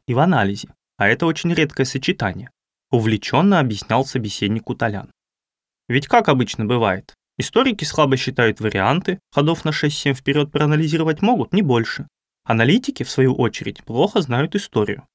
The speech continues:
Состав претендентских турниров назовут, а чуть глубже уже не в курсе, кто с кем, когда, что и как играл. Ну, разные сферы научной деятельности.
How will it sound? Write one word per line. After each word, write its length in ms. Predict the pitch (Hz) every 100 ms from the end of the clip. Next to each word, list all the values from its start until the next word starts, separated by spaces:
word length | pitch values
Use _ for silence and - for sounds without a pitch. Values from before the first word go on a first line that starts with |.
| _ _ -
Состав 400 | 147 151 302 -
претендентских 720 | 170 151 147 202 240 - -
турниров 460 | 165 196 202 196
назовут, 480 | 185 185 214 269 - -
а 100 | 135
чуть 200 | - 165
глубже 400 | 170 240 175 120
уже 180 | 127
не 120 | 220 180
в 80 |
курсе, 440 | - 131 139 - - _
кто 240 | - 190 247
с 100 | -
кем, 220 | 175 196
когда, 320 | 131 127 165
что 200 | 196 -
и 80 | 165
как 240 | 151 147 131
играл. 360 | 113 104 - _ _ _ _ _
Ну, 300 | 214 262 226 -
разные 400 | 214 220 135 139
сферы 320 | 147 156 131
научной 460 | 123 147 117 - 131
деятельности. 640 | 135 107 - - - -